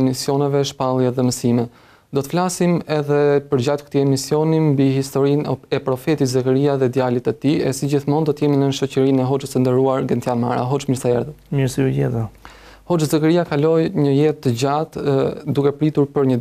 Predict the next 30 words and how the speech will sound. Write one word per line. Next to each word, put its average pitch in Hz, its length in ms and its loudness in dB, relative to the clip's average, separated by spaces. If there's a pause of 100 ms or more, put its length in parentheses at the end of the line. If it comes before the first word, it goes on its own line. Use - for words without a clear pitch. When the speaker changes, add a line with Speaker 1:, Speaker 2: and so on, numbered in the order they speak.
Speaker 1:
djalë 151 420 -4 (380)
dhe 151 100 2 (220)
asnjëherë 156 340 0
nuk 143 160 -2
u 139 80 2
dorëzua 143 560 2
dhe 139 100 2 (200)
nuk 143 180 -2
e 131 160 2
humbi 143 240 0
shpresën 143 400 -2
tek 123 160 0
Zoti 127 400 0
dhe 135 240 0
ju 135 160 0
drejtua 143 320 0
Zotit 139 320 -2
me 127 160 2
lutje. 123 320 0 (480)
Ë, 135 160 0 (480)
insistimi 170 560 0
në 151 80 2
lutje, 127 320 0
si 185 160 -2
duhet 151 320 0
të 127 80 2
jetë, - 240 -4
si 151 160 -4
duhet 147 240 0
veprojmë? 123 320 -2